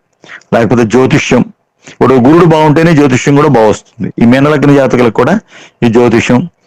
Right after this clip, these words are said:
అర్చకత్వం, పూజ, ఇటువంటి వాటిలన్నిటిలో కూడా చాలా సాంప్రదాయమైనటువంటి పద్ధతిలో అన్నీ కూడా విజయవంతంగా ఉంటాయన్నమాట. కాబట్టి ఈ మీనలగ్న జాతకులు లగ్నాలలో ఆఖరి లగ్నం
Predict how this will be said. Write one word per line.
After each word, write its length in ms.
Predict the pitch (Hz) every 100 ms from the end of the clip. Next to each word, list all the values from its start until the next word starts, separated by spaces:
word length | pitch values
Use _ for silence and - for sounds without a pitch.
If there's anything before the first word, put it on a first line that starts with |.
| - - -
అర్చకత్వం, 680 | - - 120 123 - 123 - _ _ _ _ -
పూజ, 240 | 117 113 123 123 - _ - - -
ఇటువంటి 340 | 156 160 151
వాటిలన్నిటిలో 540 | 143 131 127 120 131
కూడా 240 | 127 - - - - - -
చాలా 120 | 110
సాంప్రదాయమైనటువంటి 1080 | 107 117 131 135 131 127 123 123 110 117 101
పద్ధతిలో 500 | - 95 110 117 135 180 _ _ _
అన్నీ 240 | 110 113 127
కూడా 320 | 127 139 202 - _ _ -
విజయవంతంగా 680 | 123 156 151 131 127 131
ఉంటాయన్నమాట. 560 | 127 95 95 98 98 -
కాబట్టి 520 | - 95 104 185 214 - - _
ఈ 100 | 123
మీనలగ్న 580 | 127 123 156 180 151 123
జాతకులు 680 | 120 110 110 113 110 120 107 - _ - - -
లగ్నాలలో 500 | 104 113 135 135 160
ఆఖరి 340 | 147 131 - 131
లగ్నం 400 | 123 127 170